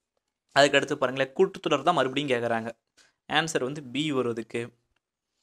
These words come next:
அதுக்கப்புறம் வந்து பார்த்தா, கோலத்தின் ஆரம் கேக்குறாங்க. கன அளவு என்னங்க ஃபார்முலா? ஃபோர் பை த்ரீ பை ஆர் கியூப். அவ்வளவுதான்.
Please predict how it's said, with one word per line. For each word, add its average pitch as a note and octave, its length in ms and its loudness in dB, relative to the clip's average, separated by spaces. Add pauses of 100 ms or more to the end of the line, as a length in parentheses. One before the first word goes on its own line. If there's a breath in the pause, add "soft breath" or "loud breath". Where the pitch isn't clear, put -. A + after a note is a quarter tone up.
(300)
அதுக்கப்புறம் E3 360 2
வந்து D#3+ 120 -2
பார்த்தா, D#3 160 4 (100)
கோலத்தின் D#3 460 4
ஆரம் C#3+ 240 0
கேக்குறாங்க. A2+ 400 -2 (200)
கன D#3+ 160 8
அளவு F3 140 2
என்னங்க C#3+ 280 -2
ஃபார்முலா? C3+ 400 4
ஃபோர் D#3 260 2
பை C#3 140 4
த்ரீ E3+ 180 -4
பை B2 160 0
ஆர் B2+ 160 2
கியூப். B2+ 260 -2 (420 soft breath)
அவ்வளவுதான். D#3 360 8